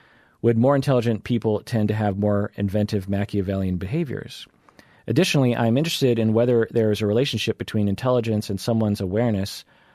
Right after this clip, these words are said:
or ability to rationalize their personality traits during therapy." End of email. Well, Louise, this is a very good question, very smart question. And it's something that people don't often think about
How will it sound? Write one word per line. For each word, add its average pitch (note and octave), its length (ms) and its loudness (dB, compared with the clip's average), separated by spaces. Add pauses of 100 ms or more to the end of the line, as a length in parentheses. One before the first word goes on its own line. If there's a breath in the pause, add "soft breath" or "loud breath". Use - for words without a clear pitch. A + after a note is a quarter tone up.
(140 soft breath)
or G#2 240 2
ability A2 400 0
to G2+ 100 -6
rationalize G2+ 640 -2
their F#2 140 -4
personality G#2 520 -2
traits F#2 280 -8
during F#2 220 -6
therapy." G2 480 -6 (420)
End G2 160 -2
of F#2 80 -6
email. F#2 320 -6 (600 loud breath)
Well, F3 180 6
Louise, B2+ 300 4
this F3+ 180 0
is A#2 80 4
a G2 80 4
very B2 800 2
good G#2+ 400 2
question, G2+ 500 -4
very A#2 160 0
smart - 240 -2
question. F#2+ 380 -4 (240)
And A2 200 4
it's G#2+ 120 -2
something C3+ 260 0
that B2+ 220 0
people A2+ 240 0
don't G#2+ 180 0
often G#2 260 -2
think A#2+ 200 -2
about F#2+ 320 -2